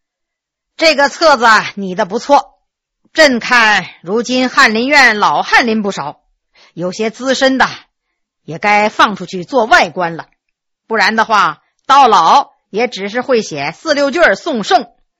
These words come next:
朕要那么多马屁文章有什么用啊？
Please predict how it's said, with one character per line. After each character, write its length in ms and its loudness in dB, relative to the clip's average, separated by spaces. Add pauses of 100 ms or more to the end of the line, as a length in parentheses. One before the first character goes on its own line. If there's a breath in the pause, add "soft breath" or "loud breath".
(360)
朕 420 2
要 200 4
那 100 0
么 100 -4
多 160 2
马 220 2
屁 180 -8
文 220 -4
章 200 4
有 120 0
什 140 -8
么 40 -4
用 180 -2
啊？ 240 -2